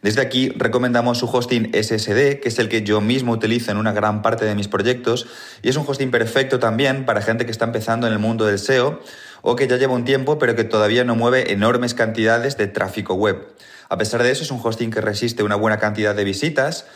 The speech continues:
es económico, es rápido y sobre todo tiene soporte veinticuatro horas, los siete días de la semana, trescientos sesenta y cinco días al año, con un certificado de seguridad gratis, instalador de C M S en un solo clic,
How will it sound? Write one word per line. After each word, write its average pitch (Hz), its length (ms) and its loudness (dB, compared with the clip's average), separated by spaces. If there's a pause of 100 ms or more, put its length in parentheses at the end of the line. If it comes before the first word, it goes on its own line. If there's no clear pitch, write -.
(240)
es 104 240 -2
económico, 127 800 -2 (300)
es 107 140 2
rápido 131 640 2
y 131 80 -2
sobre 135 240 2
todo 131 220 2
tiene 127 180 2
soporte 123 500 0
veinticuatro 117 540 2
horas, 123 380 2 (100)
los 104 160 -4
siete 120 180 0
días 127 220 2
de 127 60 0
la 123 80 2
semana, 117 460 0
trescientos 110 500 -2
sesenta 110 260 -6
y - 20 -2
cinco 107 300 -4
días 107 340 -2
al 98 120 0
año, 87 280 -2 (280)
con 104 160 0
un 113 40 2
certificado 120 640 2
de 113 100 0
seguridad 120 480 2
gratis, 131 480 0 (280)
instalador 110 580 2
de 101 120 0
C 113 120 -2
M 110 140 0
S 110 200 -4
en 90 80 -6
un 101 80 -2
solo 127 220 0
clic, 123 320 -2